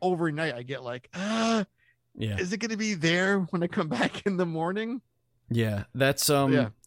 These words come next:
Speaker 1: It's a little, a little unnerving, like the game itself, which
Speaker 2: Right.
Speaker 1: could be intentional for all we know. Maybe that was part of it.
Speaker 2: I mean, th-, that, that's what I'm saying. If, if it's a narrative choice, I don't think that's a good enough excuse because
Speaker 1: No, I don't think it is. I think it's
Speaker 2: there
Speaker 1: just, they gotta
Speaker 2: Yeah.
Speaker 1: fix a few things about that game.
Speaker 2: There are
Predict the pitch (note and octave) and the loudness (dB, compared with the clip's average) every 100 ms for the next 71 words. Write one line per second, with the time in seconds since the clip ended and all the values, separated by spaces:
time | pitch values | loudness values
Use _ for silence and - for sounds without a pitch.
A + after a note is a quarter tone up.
0 | _ _ _ - G3+ F#3 A3 A3+ G3+ E3+ | _ _ _ -20 -10 0 4 6 6 6
1 | E3+ F3 F#3 F3 E3 D#3 B2 A2+ B2 C3+ | 2 2 4 4 2 0 -2 -4 -8 -8
2 | - A#2+ A2+ G#2+ - - - _ B2 G#2+ | -8 -6 -6 -8 -10 -14 -16 _ -6 -2
3 | G#2 D#4 D#4+ D4 A#3+ D#4 A#3+ A#2 - A2+ | 0 0 -2 -4 -6 -6 -6 -6 -6 -6
4 | A#2 A2+ A2 D#3 D3 C3+ C3+ C3 C#3 - | -6 -6 -6 -6 -6 -6 -6 -2 -4 -4
5 | D3 D#3 A#2 - _ - - A3 B3 A3+ | -4 -4 -6 -8 _ -18 2 4 6 4
6 | - F3 G3 B3 - G3+ E3+ F3+ G3 E3 | 0 2 4 4 -2 0 2 4 2 2
7 | E3 C3 B2+ - D3+ G3 F#3+ G3 D#3+ C#3+ | 4 4 0 0 2 4 6 4 6 6
8 | D3 D3+ C3+ D3 C#3 - B2+ B2 G#2+ A2 | 6 4 4 4 4 4 2 2 0 -2
9 | G#2 G#2+ G2 G2 F#2+ - G2 G2 - A#2+ | -2 -2 -2 -4 -6 -6 -6 -6 -2 0
10 | - A#2 A2 - - F#3 F3 D#3+ D#3+ F3 | 2 0 0 -6 0 6 6 6 6 4
11 | D#3 C3+ A#2+ A2+ A2+ A#2+ C3+ D3+ C#3+ C3 | 4 0 -4 -8 -6 -2 2 6 6 4
12 | A#2+ A#2+ - - _ C#3+ C#3+ C#3 C3 B2 | 0 -4 -8 -18 _ 2 4 4 2 -2
13 | - A#2 A2+ G#2 G#2+ G#2 G#2 - - - | -4 -6 -4 -6 -8 -8 -8 -8 -10 -12
14 | G#2+ G#2+ D#3 C#3 E3+ E3 D#3 C#3+ C3+ | -12 -4 2 4 4 4 4 4 2